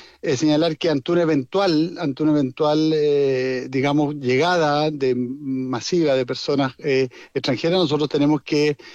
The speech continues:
que prepararnos, eh, efectivamente, eh, en todos los ámbitos. Las estimaciones, claro, no, no es complejo poder, poder definirlo, pero, eh, digamos, in-, no, no, digamos, no es, no es tan re-, relevante como el hecho de que podamos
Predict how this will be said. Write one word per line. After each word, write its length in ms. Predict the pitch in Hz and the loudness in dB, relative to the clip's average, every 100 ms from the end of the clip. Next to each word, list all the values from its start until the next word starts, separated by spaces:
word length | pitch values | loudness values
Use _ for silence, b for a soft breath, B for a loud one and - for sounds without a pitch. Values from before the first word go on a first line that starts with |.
| B - | B -6
que 140 | 135 | -2
prepararnos, 680 | 131 127 135 139 139 139 - | 0 0 2 2 2 0 -2
eh, 240 | 143 135 143 | 0 0 0
efectivamente, 1160 | 139 120 147 135 143 - 156 160 175 135 131 | -2 -2 0 2 0 0 0 0 0 2 2
eh, 160 | 135 - | 0 -2
en 80 | 123 | -2
todos 180 | 156 151 | 0 2
los 180 | 220 | 2
ámbitos. 380 | 196 127 117 131 | 2 0 -2 -2
Las 140 | 127 120 | -2 -2
estimaciones, 680 | - 131 113 151 151 165 170 B B B B - - _ _ | -4 -6 -2 0 2 2 0 B B B B -20 -20 _ _
claro, 280 | 156 123 127 | 0 2 2
no, 260 | 131 127 | 0 0
no 480 | - 135 135 127 131 | 0 2 2 4 2
es 60 | 131 | 2
complejo 500 | - 123 175 160 131 | -2 -4 0 0 0
poder, 320 | 135 135 143 | 0 0 0
poder 300 | - 139 139 | -2 -2 0
definirlo, 560 | 135 123 143 165 175 196 | 0 0 0 2 2 2
pero, 560 | 185 156 151 143 135 120 B B 151 | 2 2 2 2 0 -4 B B -4
eh, 300 | 139 139 131 | -2 -2 -4
digamos, 720 | 131 190 165 139 143 151 151 | -10 -12 -8 -2 0 2 4
in-, 220 | 139 139 | 2 0
no, 360 | 151 139 139 131 | 0 0 0 -2
no, 400 | 147 135 131 127 120 113 - _ _ _ _ - | -2 0 0 2 2 0 -4 _ _ _ _ -2
digamos, 260 | 139 135 | 2 2
no 120 | 135 | 2
es, 120 | 127 - | 0 0
no 200 | 156 151 | 0 0
es 60 | 147 | 2
tan 160 | 151 | 2
re-, 140 | 143 135 | 2 2
relevante 520 | 147 135 139 151 165 | 0 2 2 2 2
como 140 | 147 | 2
el 60 | 139 | 2
hecho 160 | 135 | 2
de 40 | 143 | 0
que 60 | |
podamos 420 | 127 135 143 127 | 2 2 2 0